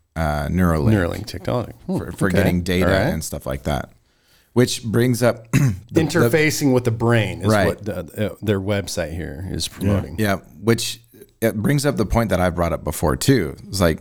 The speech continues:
Speaker 1: we're looking, we need to look at, at Elon Musk and everything that he currently owns and, and is working in.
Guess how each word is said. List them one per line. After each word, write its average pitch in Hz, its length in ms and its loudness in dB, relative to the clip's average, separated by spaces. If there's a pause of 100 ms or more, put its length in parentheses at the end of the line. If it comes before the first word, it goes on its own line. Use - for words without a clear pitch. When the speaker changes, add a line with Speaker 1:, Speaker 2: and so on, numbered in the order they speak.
(160)
Speaker 1:
we're 92 140 2
looking, 110 320 0
we 104 120 4
need 110 160 2
to 101 60 0
look 95 220 0
at, 85 340 -2
at 82 140 2
Elon 85 320 2
Musk 117 540 0 (760)
and 107 140 0
everything 101 420 2
that 78 160 0
he 87 160 -2
currently 82 480 0
owns 73 560 0
and, 85 160 0
and 76 340 -4
is 78 100 -4
working 90 360 0
in. 62 280 -6